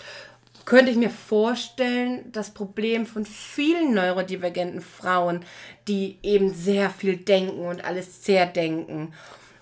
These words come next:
Und, ähm, dann ist es noch so, dass ich erst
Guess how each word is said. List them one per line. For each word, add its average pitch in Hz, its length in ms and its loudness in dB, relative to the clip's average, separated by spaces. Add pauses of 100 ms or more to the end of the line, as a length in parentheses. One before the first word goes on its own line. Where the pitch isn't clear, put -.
Und, 220 560 2 (100)
ähm, 214 380 2 (840)
dann 214 220 4
ist 226 120 -4
es 247 140 -6
noch 240 180 0
so, 226 460 -2 (580)
dass 202 220 -2
ich 202 260 -8 (360)
erst 196 280 0